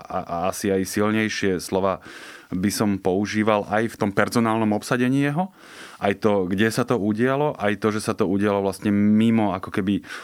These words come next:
ústavných rámcov. Veď ak sa deje nejaký bezpečnostný problém, tak na to tu máme Bezpečnostnú radu. Ja som sa o tejto veci rozprával s jedným kamarátom a on povedal taký celkom pekný frk,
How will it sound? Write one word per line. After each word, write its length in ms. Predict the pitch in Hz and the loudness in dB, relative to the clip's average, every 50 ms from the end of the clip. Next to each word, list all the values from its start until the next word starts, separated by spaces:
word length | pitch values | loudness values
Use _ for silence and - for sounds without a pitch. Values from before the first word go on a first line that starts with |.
| - - - | -18 -8 -2
ústavných 560 | 113 120 113 - - - 113 107 110 104 101 | 0 0 0 0 -2 -2 0 2 2 2 2
rámcov. 480 | 104 98 95 95 95 92 - 87 82 80 | 2 0 0 0 -2 -2 -2 -2 -2 0
Veď 240 | 95 92 95 98 - - - - - | -2 0 -2 -2 -2 -4 -14 -20 -14
ak 160 | - - 101 - | -8 -8 -8 -4
sa 160 | - - 104 | -2 -2 0
deje 220 | 104 117 113 107 | 2 2 2 2
nejaký 260 | 104 98 95 - 87 | 0 0 -2 -4 -2
bezpečnostný 640 | 85 101 101 - - - - - 104 98 - - 104 | 0 0 0 0 -4 -4 -2 -2 -4 -4 -2 -4 -4
problém, 460 | 92 - 98 98 98 107 110 113 113 - - - - - - - | -2 0 -2 0 0 0 0 -2 -4 -8 -16 -20 -20 -20 -16 -4
tak 160 | - 101 90 | -4 -2 0
na 140 | 101 101 101 | 0 -2 -2
to 100 | - 95 | -4 -2
tu 80 | - 101 | 0 2
máme 480 | 98 98 98 98 98 95 92 87 67 | 2 2 2 0 0 0 0 -2 -4
Bezpečnostnú 800 | 80 87 101 101 - - 101 - - 101 95 - - - 98 90 | -2 0 0 0 0 -4 -4 -2 -2 -2 -2 -2 -2 -2 0 2
radu. 240 | 87 85 82 82 78 - - - - - - - - | 2 0 -2 -4 -8 -10 -12 -12 -12 -12 -12 -8 -6
Ja 80 | 92 95 | -6 -4
som 160 | - 110 104 | -2 -2 0
sa 80 | 104 98 | 2 0
o 80 | 90 | 0
tejto 320 | 87 - 95 90 - 104 98 | 0 -2 -2 0 0 0 0
veci 240 | 98 95 - 107 | 0 0 0 0
rozprával 400 | 98 101 98 - 110 101 98 95 | 0 0 2 2 2 2 2 2
s 80 | 90 101 | 2 0
jedným 220 | 98 101 104 92 | 2 2 0 0
kamarátom 480 | - 95 95 101 101 98 95 - 95 98 | 0 0 0 0 0 -2 -2 0 -2 -2
a 80 | 95 95 | 0 -2
on 80 | 90 | -2
povedal 260 | - 98 98 98 98 | 0 0 0 0 0
taký 300 | 95 - 92 - - - | 0 -2 -6 -10 -10 -6
celkom 260 | - 98 92 - 101 95 - - - - - - - | -6 -4 -2 -2 -4 -6 -6 -14 -20 -20 -20 -2 -2
pekný 260 | 101 98 - 117 104 | -2 0 2 0 0
frk, 240 | 98 - - 107 98 | 0 0 -2 -2 -2